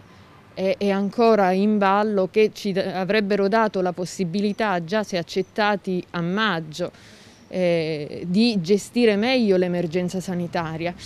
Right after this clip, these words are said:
Vediamo oggi qual è il grave problema col piano vaccini, vediamo qual è il problema delle strutture sanitarie. È chiaro che insistere su questo punto e poi,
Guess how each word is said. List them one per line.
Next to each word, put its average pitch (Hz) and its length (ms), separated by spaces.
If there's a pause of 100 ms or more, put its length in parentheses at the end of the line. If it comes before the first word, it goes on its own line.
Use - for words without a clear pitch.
(160)
Vediamo 202 400 (160)
oggi 185 340
qual 196 200
è 208 100
il 190 180
grave 190 300
problema 190 680 (280)
col 196 160
piano 190 320
vaccini, 185 640
vediamo 190 380
qual 196 160
è 196 40
il 190 120
problema 196 580
delle 185 240
strutture 190 520
sanitarie. 175 800 (300)
È 202 120
chiaro 247 360
che 202 100
insistere 208 760
su 185 160
questo 208 340
punto 196 420
e 190 60
poi, 196 500